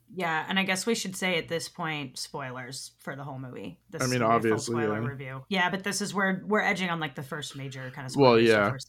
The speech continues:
Speaker 1: saying, so
Speaker 2: But
Speaker 1: yes.
Speaker 2: I think, and I'm gonna have to, like, save a lot of my comments for it, but I have nothing but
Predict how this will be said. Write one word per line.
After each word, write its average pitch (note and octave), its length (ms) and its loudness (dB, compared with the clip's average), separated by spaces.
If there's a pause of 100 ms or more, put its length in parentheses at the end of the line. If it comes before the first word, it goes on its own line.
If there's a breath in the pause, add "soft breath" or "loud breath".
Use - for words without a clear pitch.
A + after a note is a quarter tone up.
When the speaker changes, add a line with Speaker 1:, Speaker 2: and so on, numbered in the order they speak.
Speaker 1:
saying, B2+ 220 -12
so C3 260 -10
Speaker 2:
But D3 220 6
Speaker 1:
yes. - 180 -4 (420 soft breath)
Speaker 2:
I D3+ 160 8
think, G3+ 560 0 (640)
and C#3 120 -2
I'm C#3+ 100 0
gonna E3+ 160 4
have G3+ 180 2
to, G3 80 2
like, C3+ 200 4
save A#2+ 280 2
a - 40 -2
lot A2 160 4
of A2 60 -4
my G#2+ 120 -2
comments A2+ 480 -6
for A2+ 220 -2
it, G#2 120 -2
but A2+ 220 -2 (180)
I D#3 280 4
have C#3+ 760 2 (1300)
nothing C#3+ 540 4
but B2+ 220 6